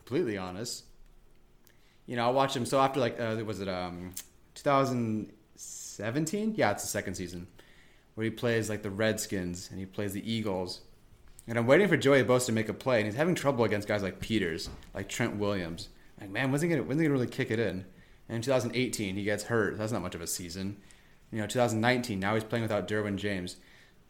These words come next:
I mean, the most sacks he's ever had in a season is twelve and a half. And I just think there's a little bit of a chance that he can take that next step, start getting, like, that sixteen.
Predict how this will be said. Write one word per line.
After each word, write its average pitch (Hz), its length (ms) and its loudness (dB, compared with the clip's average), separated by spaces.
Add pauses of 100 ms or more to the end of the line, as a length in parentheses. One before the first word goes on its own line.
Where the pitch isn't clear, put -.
(100)
I 151 40 0
mean, 139 120 4
the 135 60 4
most 196 220 6
sacks 160 180 4
he's 117 100 0
ever 120 100 4
had 117 100 6
in 107 60 0
a 95 40 0
season 104 220 -2
is 87 40 -6
twelve 98 220 2
and 85 80 -2
a 85 40 -4
half. 76 320 -6 (880)
And 113 540 0 (960)
I 131 100 2
just 160 200 0
think 175 200 4
there's 139 180 6
a 117 80 6
little 131 280 4
bit 143 140 4
of 127 80 2
a 120 40 0
chance 98 560 -2 (140)
that 95 140 -4
he 120 140 0
can 113 180 0
take 147 340 2
that 113 240 4
next 117 300 2
step, 104 320 0
start 120 220 2
getting, 113 180 0
like, 101 160 -4
that 95 160 -2
sixteen. - 500 -4